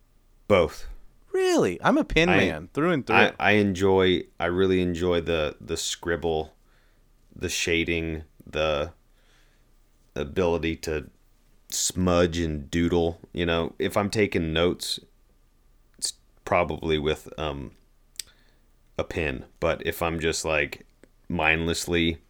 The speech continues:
Speaker 1: doodling, taking scratch notes for work or, like, a to-do list or something, that's a
Speaker 2: Or a dumb
Speaker 1: pencil.
Speaker 2: podcast.
Speaker 1: If, if I'm gonna throw it away, if it's gonna get thrown away, pencil. If it's
Speaker 2: Oh.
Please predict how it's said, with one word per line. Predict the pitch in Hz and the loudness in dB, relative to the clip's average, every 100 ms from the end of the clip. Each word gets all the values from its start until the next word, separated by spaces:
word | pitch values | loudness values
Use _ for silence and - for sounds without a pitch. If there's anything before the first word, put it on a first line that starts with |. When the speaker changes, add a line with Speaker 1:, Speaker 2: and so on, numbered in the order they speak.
| _ - _ - | _ -20 _ -4
Speaker 1:
doodling, | 90 87 85 82 82 76 _ _ _ | -2 0 2 2 0 -6 _ _ _
taking | - 87 80 80 78 | -4 -2 -2 -4 -4
scratch | - 78 73 - | 0 0 0 0
notes | 87 82 - | 0 0 0
for | - 82 | -2 0
work | 76 80 82 - - - | 2 0 0 -6 -10 -4
or, | 80 76 | 0 2
like, | 76 76 | 0 -2
a | 78 | -6
to-do | - 78 78 | -6 -2 0
list | 80 82 - - | 2 0 -2 -6
or | 73 | -4
something, | 90 80 85 85 - - - | -4 -2 -2 -4 -10 -20 -6
that's | - 90 - - - _ - | 0 0 0 -6 -8 _ -4
a | |
Speaker 2:
Or | 120 | -2
a | |
dumb | - | -2
Speaker 1:
pencil. | 73 - | -2 -2
Speaker 2:
podcast. | - 85 90 - | 0 0 2 2
Speaker 1:
If, | 87 87 | 2 4
if | 107 107 | 6 6
I'm | 98 | 6
gonna | 95 104 92 | 6 6 4
throw | - 92 90 | 2 4 6
it | 85 | 4
away, | 76 69 76 95 - - - | 4 4 4 2 -2 -20 -8
if | - 92 | -2 0
it's | 90 | 0
gonna | 98 92 78 | 2 2 4
get | 80 - - _ | 2 0 -4 _
thrown | - 87 82 | 0 2 2
away, | 76 76 85 87 _ | 4 4 4 0 _
pencil. | - 80 - 67 - _ _ _ _ | -2 -2 -2 -6 -6 _ _ _ _
If | - 82 | -8 -2
it's | 80 - - - | -2 -2 -8 -10
Speaker 2:
Oh. | 120 175 214 165 | -12 -12 -10 -12